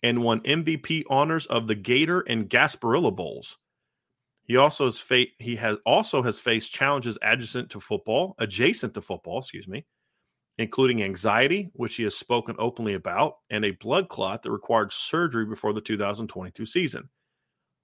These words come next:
Hartman will enter a brighter spotlight at Notre Dame, but he has shown he can handle just about anything at the college level. If he can re-, replicate his production this fall, he should get Notre Dame closer to the college football playoff.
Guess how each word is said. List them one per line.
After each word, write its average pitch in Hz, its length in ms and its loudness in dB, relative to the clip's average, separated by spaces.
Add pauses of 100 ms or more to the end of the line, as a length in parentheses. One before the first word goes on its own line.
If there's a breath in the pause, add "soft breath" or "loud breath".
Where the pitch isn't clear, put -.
Hartman 143 400 0
will 120 300 0
enter 170 340 2
a 120 100 0
brighter 117 440 2
spotlight 139 540 2
at 131 80 -4
Notre 131 140 2
Dame, 143 260 0
but 139 100 0
he 117 60 2
has 110 80 -2
shown 131 300 -2
he 123 60 -2
can 113 140 -6
handle 139 380 -4
just 120 240 -8
about 107 260 -2
anything 156 440 -4
at - 100 -10
the 202 60 -10
college 110 440 -4
level. 190 400 2 (760)
If 113 120 -8
he 127 80 2
can 113 120 0
re-, 101 100 0 (220)
replicate 139 540 0
his 123 140 -2
production 120 460 -2
this 95 120 -6
fall, 147 280 0
he 120 100 -4
should 110 220 -10
get 113 140 -2
Notre 110 160 -2
Dame 110 120 -2
closer 107 540 -6
to 107 120 -6
the 101 100 -4
college 90 320 -10
football - 400 -14
playoff. - 380 -16